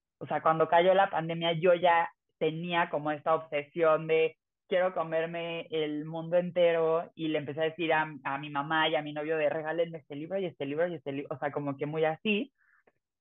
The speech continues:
Y entonces es en la pandemia cuando obviamente siento que yo y millones de personas más en el mundo dijeron, "Pues, ¿qué hago? Pues leo", o sea, literal.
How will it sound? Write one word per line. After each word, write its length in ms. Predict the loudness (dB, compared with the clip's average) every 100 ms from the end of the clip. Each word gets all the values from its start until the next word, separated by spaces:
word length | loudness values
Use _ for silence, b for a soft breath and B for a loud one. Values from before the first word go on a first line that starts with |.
| _ _
Y 120 | 4 4
entonces 400 | 4 2 2 0
es 120 | 0
en 100 | 2
la 120 | 2
pandemia 480 | 2 0 0 0 0
cuando 320 | -2 -4 -4 0
obviamente 640 | 2 2 -2 -4 -6 -6
siento 300 | -6 -6 -6
que 160 | -4 0
yo 260 | 2 2 0
y 240 | -6 -6
millones 680 | -6 -2 2 2 2 0 -2 -6
de 300 | -4 -2 -4
personas 440 | -6 -6 -6 -6 -6
más 180 | -10 -6
en 120 | -4
el 100 | -2
mundo 220 | -4 -6
dijeron, 260 | -4 -4 -6
"Pues, 160 | -4 4
¿qué 100 | 6
hago? 320 | 8 6 4
Pues 120 | -4
leo", 380 | 2 2 2 -2 -12 _ -12
o 100 | -10
sea, 280 | -2 0 0
literal. 600 | 0 0 2 2 2 -2